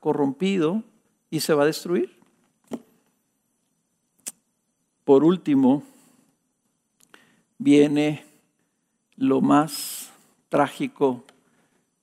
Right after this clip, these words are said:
Fue el primer indicio de, de lo que puse yo aquí como consecuencias del pecado, que es el hombre,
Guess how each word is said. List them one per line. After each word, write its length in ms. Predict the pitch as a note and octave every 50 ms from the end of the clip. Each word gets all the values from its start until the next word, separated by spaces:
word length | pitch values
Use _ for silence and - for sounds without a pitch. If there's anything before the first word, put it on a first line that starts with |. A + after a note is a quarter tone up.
| _ _ _
Fue 640 | - - D3+ D3 D3 D3+ D3+ C#3+ - _ _ _ _ _
el 140 | - C#3 C3
primer 640 | - - C#3 C3+ C3+ C#3+ C#3+ D3+ D#3 D#3+ E3+ E3+ -
indicio 800 | - E3 D#3+ D3+ D#3 D#3+ D#3 - - - D#3+ D3+ D3+ D3+ D#3 D#3 _ _ _ _ _ _ _ _ _ _ _ _ _ _ _ _
de, 600 | - B2 C3+ C3+ C3+ C3 C3 B2+ B2 A#2+ C3+ - _ _ _ _ _ _ _ _ _ _ _ _ _
de 260 | - - C3 C3+ C3
lo 220 | C3 C3 C3 C3 B2
que 120 | - C3
puse 400 | A#2+ _ - D3 C#3 - - D3+
yo 100 | C#3 D3
aquí 200 | C#3+ - - D3
como 300 | - - D3 D3 C#3+ C3+
consecuencias 840 | - D3 C#3 B2+ - - C3 - _ C#3+ C#3+ D3 C#3+ - - D#3 C#3+
del 180 | C#3 C3+ B2+ B2
pecado, 680 | _ C#3 A#2+ _ - C#3 C#3 D3 D3 D3+ D3 D3+ _ _
que 100 | - B2+
es 140 | - -
el 180 | C#3+ C3+ C3 C3
hombre, 540 | C#3 D3 D#3 E3 D#3 D#3+ D#3+ D#3+ D#3 D#3+